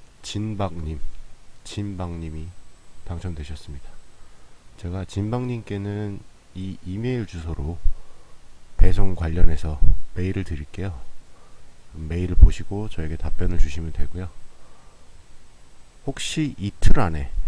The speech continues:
연락이 없을 경우 이틀 후에 다시 같은 방법으로 다른 분을 추첨을 하도록 하겠습니다.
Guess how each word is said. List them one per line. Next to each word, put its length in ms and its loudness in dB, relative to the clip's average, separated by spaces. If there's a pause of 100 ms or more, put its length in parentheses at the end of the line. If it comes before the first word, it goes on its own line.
연락이 380 -6
없을 340 -8
경우 340 -12 (520)
이틀 300 -4
후에 380 -4 (120)
다시 280 -8
같은 380 -12
방법으로 500 -12 (100)
다른 260 -10
분을 240 -12 (120)
추첨을 420 -12
하도록 280 -10
하겠습니다. 480 -16